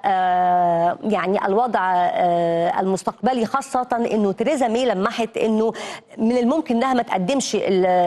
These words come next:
اتفاق الانسحاب على مجلس العموم الأسبوع المقبل لو لم تجد، آه، يعني توافق أو عدد كافي من الأصوات للتصويت على، آه، هذا المشروع؟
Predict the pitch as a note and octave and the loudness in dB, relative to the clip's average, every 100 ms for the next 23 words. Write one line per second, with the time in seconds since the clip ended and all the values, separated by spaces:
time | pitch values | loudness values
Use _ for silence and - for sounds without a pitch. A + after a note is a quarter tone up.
0 | E3+ F3+ G3+ A3 - - - F#3+ G#3 - | 2 0 -2 -2 -2 -2 -4 -2 -4 -2
1 | A3+ G3 F#3 G#3 G3+ G3+ E3+ F#3+ A#3 - | -2 0 0 -2 -2 -2 0 0 0 -2
2 | F#3 F#3+ G3+ F#3 A#3 G#3+ G#3+ - - - | -2 -2 0 0 -2 0 -2 -4 -14 -4
3 | A3 B3 A3 F#3+ B3+ A3 A3+ E3+ - - | -2 0 0 0 -2 0 -2 -2 -4 -2
4 | F#3+ F3 E3+ E3 F3 E3 F3+ F#3+ G#3 G#3+ | 0 2 2 0 0 0 0 0 0 0
5 | B3+ - G#3 F#3 F3+ A3 G#3+ - A#3+ A3+ | 0 -2 -2 0 0 0 -2 -2 -4 0
6 | G3 F3 G3+ - A#3 A#3+ G#3 F#3+ - A3+ | 0 0 -2 -2 -2 -2 -4 -4 -4 -4
7 | G#3+ E3 G3 G3 F#3+ - F3+ E3+ E3 E3+ | -2 -2 0 0 -2 -2 0 2 2 0
8 | F3 G#3+ F3 F#3 F3+ E3+ - | 0 -2 0 -2 -2 -4 -8